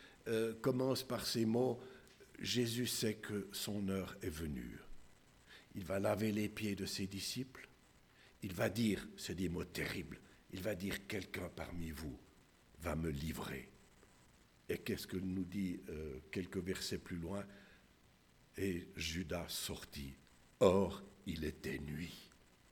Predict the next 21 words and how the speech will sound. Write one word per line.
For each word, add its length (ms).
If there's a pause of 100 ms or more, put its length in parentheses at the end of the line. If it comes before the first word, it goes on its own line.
(340)
Ah 120
oui, 220 (500)
les 200
nuits 240
des 140
ténèbres. 640 (420)
Le, 480 (500)
le 120
traître 580 (300)
allait 300 (140)
accomplir 760 (520)
son, 580
sa 280
traîtrise, 760
si 160
je 80
peux 160
le 60
dire 280
comme 180
ça. 260